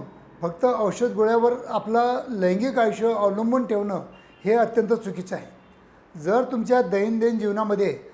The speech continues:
तुमच्या लाईफस्टाईलमध्ये जर तुम्ही बदल केले, तर definitely तुम्हाला कुठं न कुठं औषधावर अवलंबून न राहता स्वतःवर पण उपचार करू, करता येऊ शकतात. याच व्हिडिओद्वारा मला हेच तुम्हाला सांगायचं आहे की जर तुम्हाला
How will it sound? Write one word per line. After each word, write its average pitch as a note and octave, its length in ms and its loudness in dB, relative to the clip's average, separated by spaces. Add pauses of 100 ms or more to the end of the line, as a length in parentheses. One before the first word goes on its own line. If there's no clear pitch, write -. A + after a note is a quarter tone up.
(240)
तुमच्या A#3+ 280 0
लाईफस्टाईलमध्ये A#3+ 720 0
जर A#3 160 4
तुम्ही A3+ 240 -2
बदल F#3 340 4
केले, G3 320 0 (440)
तर G#3 60 -2
definitely G#3 640 0 (400)
तुम्हाला G#3+ 240 0
कुठं A3+ 340 -2
न A#3 40 -2
कुठं G#3 340 2 (760)
औषधावर A#3 640 2
अवलंबून A3 460 0
न G#3+ 40 -2
राहता G3 540 2 (300)
स्वतःवर B3 420 4
पण C#4 200 -2
उपचार A#3 340 0
करू, A3 260 -2 (220)
करता G3+ 240 0
येऊ G#3 180 2
शकतात. F#3 400 0 (360)
याच G3+ 360 0 (100)
व्हिडिओद्वारा G#3 640 4 (360)
मला G#3 180 -2
हेच A#3+ 260 2
तुम्हाला A3+ 260 -2
सांगायचं G3 360 -2
आहे F3 180 4 (520)
की A3+ 380 -2 (260)
जर A3 180 4
तुम्हाला A#3 440 2